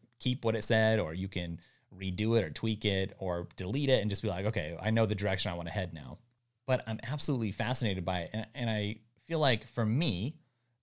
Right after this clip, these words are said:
and the reason I'm talking about hiring too, this, I don't think this would replace having an actual writer for me. In fact, I know it wouldn't. There's no way that, because still I'm having to go in and direct it, and I'm having to supervise things, and it's really supplemental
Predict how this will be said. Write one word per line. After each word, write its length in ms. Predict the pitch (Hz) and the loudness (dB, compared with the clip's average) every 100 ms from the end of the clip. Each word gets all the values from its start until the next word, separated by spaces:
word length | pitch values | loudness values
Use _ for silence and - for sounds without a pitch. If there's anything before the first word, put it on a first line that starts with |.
| 120 | -2
and 100 | 113 | 2
the 40 | |
reason 200 | 127 139 | 4 4
I'm 80 | 117 | 2
talking 220 | 117 117 | 2 2
about 200 | 104 85 | 2 0
hiring 400 | - 117 101 90 | 2 2 2 -2
too, 360 | - 107 85 - _ _ _ - | -4 -4 -4 -6 _ _ _ -8
this, 320 | 131 170 - _ | -2 0 -2 _
I 40 | 127 | -2
don't 140 | 156 | 0
think 140 | 170 139 | 0 -2
this 120 | 131 | -2
would 120 | 110 | -2
replace 460 | 98 - 85 - - _ | -4 -4 -6 -6 -12 _
having 260 | - 113 98 | -2 0 0
an 80 | 98 | -2
actual 300 | 92 - 87 | -4 -4 -4
writer 220 | 82 71 | -4 -6
for 100 | - | -2
me. 80 | 113 | 2
In 60 | |
fact, 200 | 120 131 | 6 6
I 60 | 104 | 6
know 200 | 104 123 | 4 4
it 80 | 67 | 2
wouldn't. 280 | 60 - - | -8 -10 -4
There's 180 | 110 | 0
no 120 | 123 120 | 4 6
way 200 | 113 104 | 4 2
that, 220 | 90 80 - - _ _ _ _ _ 156 | -2 -6 -12 -20 _ _ _ _ _ -2
because 280 | 139 127 139 | 0 2 2
still 260 | - 175 - | 4 2 2
I'm 160 | 113 | 2
having 200 | 135 127 | 2 2
to 40 | 110 | 2
go 180 | 101 98 | 2 0
in 200 | 98 - | 0 -2
and 120 | 98 | -4
direct 400 | 92 95 104 - | -4 -2 -2 -2
it, 240 | 98 92 - - | -2 -2 -4 -14
and 260 | 92 85 85 | -10 -10 -12
I'm 100 | 104 | -10
having 200 | 110 98 | -6 -4
to 60 | 87 | -2
supervise 800 | - 131 117 98 95 92 90 - - _ _ - | 0 0 0 0 0 0 -2 -4 -8 _ _ -6
things, 300 | 101 98 95 | -2 -2 -4
and 180 | 104 | -4
it's 160 | 101 - | -4 -2
really 180 | 165 156 | 0 2
supplemental 800 | - 120 101 95 90 82 67 - | 2 2 0 -2 -2 -6 -8 -10